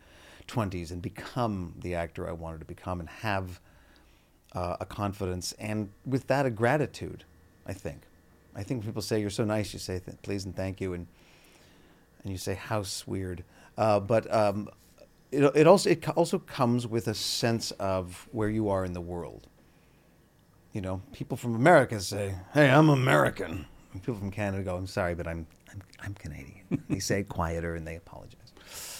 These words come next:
So I think that helped to, to, uh, that's why there's so many Canadians working here. We, we weed our way in slowly and politely.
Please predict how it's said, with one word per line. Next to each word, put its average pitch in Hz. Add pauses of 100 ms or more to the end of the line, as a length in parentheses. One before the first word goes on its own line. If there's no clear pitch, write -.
(160)
So - (180)
I 95
think 127
that 90
helped - (100)
to, 90 (920)
to, 92
uh, - (220)
that's -
why 147
there's 131
so 160
many 127
Canadians 104
working 104
here. 82
We, 104 (280)
we 123
weed 127
our 117
way 104
in 87
slowly 87 (200)
and 127
politely. 143